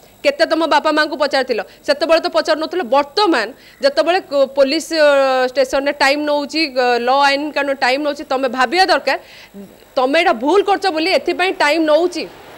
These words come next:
କୋର୍ଟ ଆଇନ କାନୁନ ଯୋଉ ଅଛି, ଆ ପାଇଁ ଏଥିପାଇଁ ଟାଇମ୍ ନଉଛି, because this is not,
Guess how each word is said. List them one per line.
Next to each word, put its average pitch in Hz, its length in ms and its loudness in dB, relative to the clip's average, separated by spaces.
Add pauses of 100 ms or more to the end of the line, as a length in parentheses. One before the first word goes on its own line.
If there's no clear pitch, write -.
(160)
କୋର୍ଟ 320 300 4 (140)
ଆଇନ 302 180 2 (120)
କାନୁନ 262 240 2 (100)
ଯୋଉ 294 200 0
ଅଛି, 285 260 -2 (440)
ଆ - 20 4 (120)
ପାଇଁ 320 120 2 (100)
ଏଥିପାଇଁ 349 400 2
ଟାଇମ୍ 330 220 2
ନଉଛି, 285 180 0 (100)
because 330 320 -2
this 269 120 -6 (120)
is - 60 -8 (140)
not, 311 180 2